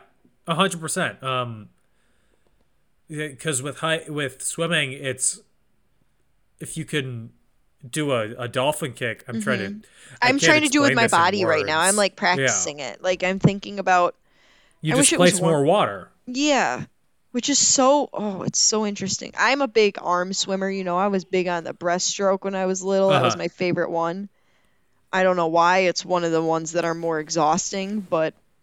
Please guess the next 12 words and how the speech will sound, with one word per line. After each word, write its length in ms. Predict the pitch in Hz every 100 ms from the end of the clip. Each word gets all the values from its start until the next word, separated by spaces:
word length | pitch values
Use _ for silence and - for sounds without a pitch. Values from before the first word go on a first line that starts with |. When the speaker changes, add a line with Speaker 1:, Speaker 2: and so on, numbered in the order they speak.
| _ _ -
Speaker 2:
I 140 | 143
like 320 | 135 151 190
it. 180 | 160 160 _ _ _ -
<laughs> 80 | - - - _
Speaker 1:
Yeah. 340 | 139 127 95 82 -
Oh, 260 | 143 131 127
I, 360 | 139 143 143 147
I 140 | 139
was 160 | 151 135
on 140 | 120
swim 280 | - 127 120
team 440 | 127 113 104 98